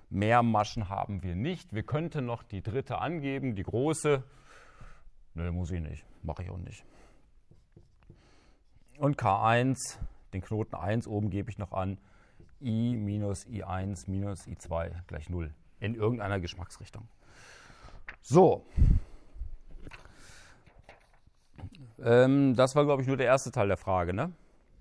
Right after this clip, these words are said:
Geht jetzt weiter, dass Sie wahrscheinlich jetzt auch noch wissen wollen, wie man denn jetzt hier die, äh, Gesamtwiderstand und so weiter ausrechnet. Das ist deswegen etwas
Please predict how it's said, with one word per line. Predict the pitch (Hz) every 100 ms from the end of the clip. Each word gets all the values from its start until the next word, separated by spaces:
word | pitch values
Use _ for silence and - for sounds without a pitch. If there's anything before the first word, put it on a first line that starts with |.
| - - - - - - -
Geht | 120
jetzt | 139 104
weiter, | 98 120 165 147
dass | 127 120
Sie | 123
wahrscheinlich | 120 117 117 127
jetzt | 127 -
auch |
noch | 120 107
wissen | 127 139
wollen, | 117 120 120 104
wie | 120
man | 123 117
denn | 110
jetzt | 110 117 - -
hier | 113 104
die, | 104 101 - - - - - -
äh, | 110 107 104 - 107 - -
Gesamtwiderstand | 110 110 123 127 117 104 107 92
und | 98
so | 95
weiter | 95 95
ausrechnet. | 85 87 - 92 92 - - _ - - - - _ _ - - - - - - - _ - - -
Das | - 110 113
ist | 113 104
deswegen | 117 143 - 165 160
etwas | - - 156 151 -